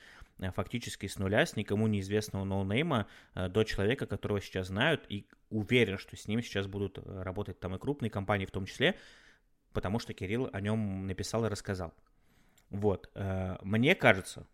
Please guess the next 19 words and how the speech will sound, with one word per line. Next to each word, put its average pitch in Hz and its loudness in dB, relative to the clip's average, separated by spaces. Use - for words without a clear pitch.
м, 92 -4
что 104 4
для 110 -2
Кирилла 120 2
это 101 2
отличное 104 -4
место 101 -2
предложения 95 0
работы, 110 0
потому 107 4
что 113 0
в - -16
кухне 160 -2
он 107 -2
как 104 -4
раз 120 4
занимался 95 2
всем 113 2
креативом. 98 -2